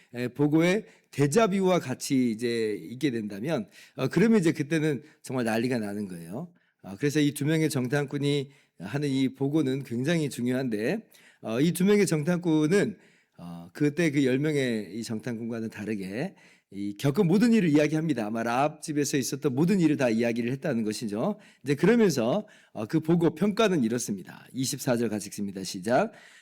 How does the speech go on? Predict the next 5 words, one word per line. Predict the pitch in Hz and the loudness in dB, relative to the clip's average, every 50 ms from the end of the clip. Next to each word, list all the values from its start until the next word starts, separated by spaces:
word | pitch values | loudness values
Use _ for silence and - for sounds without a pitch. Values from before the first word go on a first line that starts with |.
| _ _ - | _ _ 0
또 | - 170 160 | 4 4 6
여호수아에게 | 151 156 160 170 170 165 170 175 165 156 147 147 139 139 | 8 8 8 8 6 4 4 4 6 6 6 6 4 4
이르되, | 127 113 113 107 123 139 180 190 | 4 4 2 2 4 2 2 2
"진실로 | 175 - 143 135 127 147 147 147 147 165 156 127 | 0 0 -2 -2 0 0 2 2 4 4 6 4
여호와께서 | 120 120 127 131 131 117 - - 110 - 143 156 175 196 175 | 4 4 2 0 0 0 -2 -4 -6 -2 0 0 0 0 -2